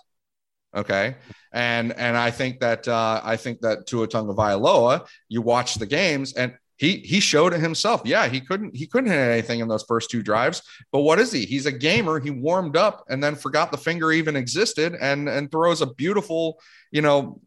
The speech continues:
forty-six yard strike to, uh, to Jaylen Waddle and then follows it up with more good passes. I mean, this is, this is what he does. And if you're watching the games and you're paying attention to when he's doing it, how he's doing it, what he's doing it,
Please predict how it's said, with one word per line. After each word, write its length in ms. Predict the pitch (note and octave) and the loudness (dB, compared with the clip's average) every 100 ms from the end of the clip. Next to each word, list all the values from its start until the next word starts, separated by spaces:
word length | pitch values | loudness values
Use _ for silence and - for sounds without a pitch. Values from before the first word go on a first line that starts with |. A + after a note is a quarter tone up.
| - | -20
forty-six 680 | - - F3 E3+ F3+ E3+ F3+ | -8 0 2 2 -2 -4 0
yard 260 | E3+ E3 | 2 2
strike 560 | - - - E3+ F#3 F#3 | 0 -4 0 2 2 -2
to, 240 | F#3+ F3+ | -6 -2
uh, 320 | F3+ F3 F3 E3+ | 2 2 2 -2
to 480 | F3 F3+ F3 E3+ D#3 B2+ | -4 -4 -2 -4 -8 -6
Jaylen 360 | E3+ F#3 F#3+ | -2 0 0
Waddle 520 | F3+ A#3 G#3+ A2+ D#3 - - _ - | 0 2 2 0 -4 -12 -20 _ -4
and 120 | D#3 | 0
then 140 | E3+ | 0
follows 380 | E3 E3 E3 E3 | 2 2 4 2
it 80 | F3 | 2
up 180 | F3+ F3+ | 2 0
with 140 | F3+ | -4
more 200 | F#3 B3 | 0 -2
good 240 | A#3+ A#2+ | -2 -4
passes. 480 | - G#2 G2+ - G2+ | -2 -2 -2 -4 -6
I 80 | G#2+ | -4
mean, 120 | C3 | -2
this 180 | D3 E3 | -2 -2
is, 200 | E3 D3+ | -4 -2
this 200 | D3 E3 | -2 -2
is 140 | G3 | -4
what 200 | D#3+ E3 | 0 0
he 180 | D3+ E3 | 0 -4
does. 520 | D3+ F3+ A#3+ A#2+ A#2+ - | 0 2 4 4 2 -2
And 220 | C3 C3 | -2 -2
if 200 | - C3 | -4 -4
you're 140 | D3 C3+ | -4 -4
watching 800 | A2+ A2+ F3 C#4+ - F3 D#3+ C3 | -4 0 0 0 0 0 2 0
the 120 | A#2+ | -2
games 800 | F#2+ A2 F#2 E2+ F2 E3 F#3 - - - | -2 -2 -2 -6 -6 -4 -4 -6 -18 -4
and 160 | C#3 D3 | -2 2
you're 120 | D3+ | 2
paying 360 | C#3+ E3+ F3+ C#3+ | 2 2 2 0
attention 640 | C3+ - G3+ G3 D#3+ C#3+ | -4 -4 -2 -2 -4 -6
to 120 | C3 | -6
when 260 | B2 E3 B3+ | 0 2 2
he's 200 | A#3+ D3 | 2 0
doing 320 | C3 A#2 A#2 | -2 -2 -2
it, 120 | C#3+ | -2
how 280 | A#2+ F3 A3 | 0 0 2
he's 140 | G#3+ | 0
doing 260 | - C#3 C3+ | -2 -4 -2
it, 80 | A#2+ | 0
what 180 | D3+ B3+ | 2 0
he's 160 | G3+ | 0
doing 320 | - A2+ A2 | -4 -2 -2
it, 140 | C3+ | -4